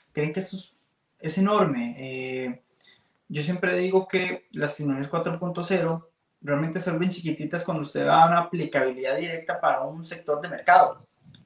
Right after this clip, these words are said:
Porque, por ejemplo, hablamos de Big Data, ¿verdad? Usted dice, "Híjole, eh, todo es un montón de datos".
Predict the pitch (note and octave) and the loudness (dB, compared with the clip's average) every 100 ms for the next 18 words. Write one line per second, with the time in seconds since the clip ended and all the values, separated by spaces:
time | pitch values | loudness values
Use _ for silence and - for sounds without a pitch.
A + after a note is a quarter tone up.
0 | - C3+ A#2 C3+ C#3+ F3 F3 F3 F3+ C#3+ | -14 -12 -2 0 2 4 4 4 4 2
1 | D#3+ E3+ G3 G3+ - A#2+ A#2+ D3 E3 - | 0 6 8 8 4 0 4 2 2 -6
2 | _ _ - - D3 C#3 D#3+ F#3+ D3 A2+ | _ _ -20 -10 -6 -4 0 0 0 -4
3 | - C#3 G2+ F#2+ D3 D#3 F3 E3+ F3+ F3+ | -8 -12 -12 -8 -4 0 0 0 4 8
4 | G3 - B2+ - | 8 6 0 -6